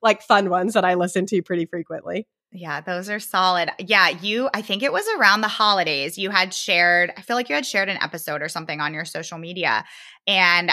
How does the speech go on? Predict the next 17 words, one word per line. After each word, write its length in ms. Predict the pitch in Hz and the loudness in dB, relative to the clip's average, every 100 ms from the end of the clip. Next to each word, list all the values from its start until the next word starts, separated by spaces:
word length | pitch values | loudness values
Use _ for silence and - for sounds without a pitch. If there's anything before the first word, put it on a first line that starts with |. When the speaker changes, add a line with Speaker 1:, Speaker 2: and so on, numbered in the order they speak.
| - | -4
Speaker 2:
I 260 | 180 165 165 | 0 0 0
was 180 | 165 170 | -4 -6
like, 240 | 156 - | -10 -12
"What 100 | 160 | -8
is 160 | 339 - | -6 -2
this?" 240 | 135 - | -4 -2
And 140 | 180 | 0
I 80 | 165 | 0
listened 300 | 165 185 247 | 0 -2 -2
to 100 | 294 | 2
it, 220 | 311 330 - | 2 2 0
and 180 | 185 180 _ - | -4 -6 _ -6
exactly 680 | 180 165 170 165 220 285 | -4 -2 2 2 2 -2
the 120 | 302 330 | 0 2
word 180 | 311 285 | 2 2
you 80 | |
used, 460 | 294 208 185 175 | -2 0 -2 -2